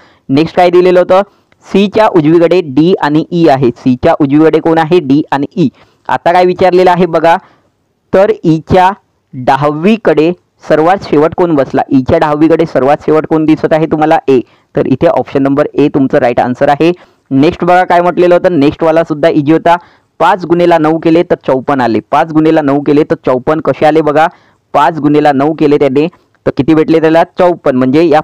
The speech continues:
पंचेचाळीसचे काय केले त्याने? उलट केले. काय केले? उलट. तर त्याच पद्धतीने आता तुम्हाला नऊ गुणिला आठ करायचे आहे, जे किती येतात? बहात्तर. बहात्तरच्या उलटे जर केले तर तुम्हाला answer किती भेटणार? सत्तावीस, जो इथे option number ए मध्ये available आहे.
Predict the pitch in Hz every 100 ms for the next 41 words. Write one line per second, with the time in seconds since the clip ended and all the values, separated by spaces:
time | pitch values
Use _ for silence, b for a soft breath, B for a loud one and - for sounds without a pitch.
0 | - 127 123 180 180 165 160 - 160 151
1 | 151 147 143 160 - 185 175 - - 120
2 | 107 127 147 151 185 202 160 120 b b
3 | b - - 196 - 175 156 156 160 139
4 | 147 147 131 135 151 175 b _ 131 131
5 | 170 190 170 170 165 - 160 - 165 156
6 | 160 151 165 131 131 135 143 156 143 160
7 | 160 _ 127 117 135 - 151 135 151 139
8 | 127 143 139 139 143 175 151 131 131 135
9 | 123 127 127 127 135 127 147 196 b b
10 | b - - - 143 165 131 127 165 151
11 | 156 - 123 - 135 135 147 139 135 135
12 | 135 143 - 127 131 139 147 143